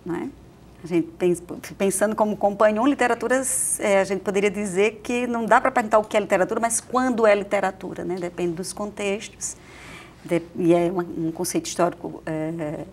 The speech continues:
cultural, então não dá pra gente definir o que é literatura. Portanto, o que é literatura não canônica também fica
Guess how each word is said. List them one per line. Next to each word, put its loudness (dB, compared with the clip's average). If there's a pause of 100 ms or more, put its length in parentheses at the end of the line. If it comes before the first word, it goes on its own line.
(400)
cultural, 4
então 4
não 2
dá 6
pra 2
gente -2
definir 4
o 2
que -6
é 4
literatura. 0
Portanto, 6 (420)
o -4
que 6
é 12
literatura 4
não 6
canônica 6 (100)
também 4
fica 2